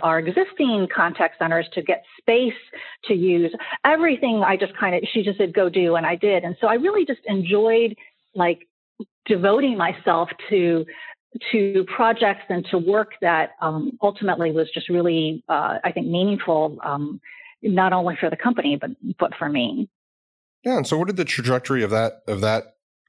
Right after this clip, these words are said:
Speaker 2: career at Spiegel look like? Did you stay there long?
Speaker 1: Um, no, I was there for, um, probably a couple of years. And, um, the story goes that I was dating, um,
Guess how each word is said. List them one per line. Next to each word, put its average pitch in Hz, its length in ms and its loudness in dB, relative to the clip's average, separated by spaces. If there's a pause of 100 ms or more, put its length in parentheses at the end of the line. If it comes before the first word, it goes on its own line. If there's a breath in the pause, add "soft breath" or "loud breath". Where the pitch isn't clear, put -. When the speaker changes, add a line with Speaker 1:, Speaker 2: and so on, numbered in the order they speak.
Speaker 2:
career 107 360 0
at - 100 -6
Spiegel 101 440 -2
look 85 140 -6
like? 85 180 -6
Did 90 160 -6
you 90 80 -6
stay 95 240 -2
there 90 200 -2
long? 104 360 -4 (840 loud breath)
Speaker 1:
Um, 311 200 4
no, 403 120 4
I 359 100 4
was 370 160 2
there 480 180 4
for, 339 380 0
um, 233 220 -2
probably 320 340 0
a 277 80 2
couple 277 340 -2
of 247 80 0
years. 190 480 0 (480 loud breath)
And, 220 500 2
um, 208 220 0
the 220 60 -2 (100)
story 294 380 2
goes 202 460 4
that 208 120 2
I 196 200 2
was 202 200 2 (100)
dating, 254 600 2
um, 175 420 0